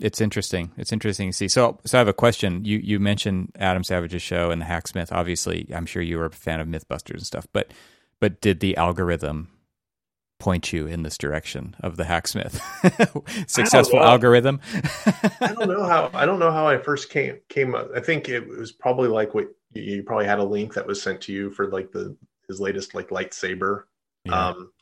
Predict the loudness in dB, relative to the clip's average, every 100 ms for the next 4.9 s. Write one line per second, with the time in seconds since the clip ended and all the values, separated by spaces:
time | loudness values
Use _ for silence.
0 | -4 -2 0 -2 -2 -4 -4 -2 0 0
1 | 0 0 0 0 2 2 4 4 4 2
2 | 0 -4 _ _ _ _ -4 0 0 2
3 | 0 0 -4 -4 -4 -2 -2 0 0 -2
4 | -4 -6 -10 -12 -6 0 2 2 0